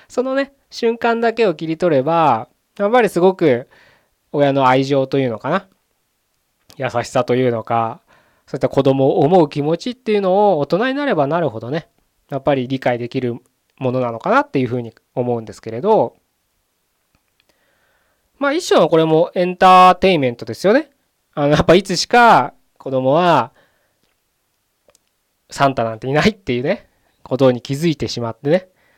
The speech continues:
あの、大人になっていく。まあ、それが一つの大人への過程とも言えるのかもしれないけど、そういった夢から覚めて、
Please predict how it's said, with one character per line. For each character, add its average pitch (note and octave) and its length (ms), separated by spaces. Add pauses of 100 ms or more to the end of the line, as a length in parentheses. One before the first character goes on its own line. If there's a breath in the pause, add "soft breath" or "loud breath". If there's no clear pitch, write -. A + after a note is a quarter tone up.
(340)
あ A#2 280
の、 A#2 400 (1000)
大 - 100
人 B2 200
に A#2+ 80
な B2+ 100
っ - 60
て A#2+ 100
い - 20
く。 F3 140
ま D3 100
あ、 - 20
そ C3 80
れ C#3+ 80
が D#3 60
一 A#3 160
つ G#3 100
の B2 100
大 C3+ 160
人 C#3+ 120
へ C#3+ 80
の B2 280
過 - 140
程 D#3+ 280 (280)
と - 80
も F#3+ 100
言 C3+ 100
え D3 60
る G3+ 80
の A3+ 80
か B2+ 140
も A#2 80
し - 140
れ A#2+ 100
な B2 120
い A#2+ 80
け D3+ 100
ど、 G#3+ 300 (600 loud breath)
そ C3 80
う - 40
い - 20
っ - 40 (200)
た F#3 240
夢 C#3 240
か B2 120
ら A#2 80
覚 C#3 160
め C3+ 100
て、 B3 420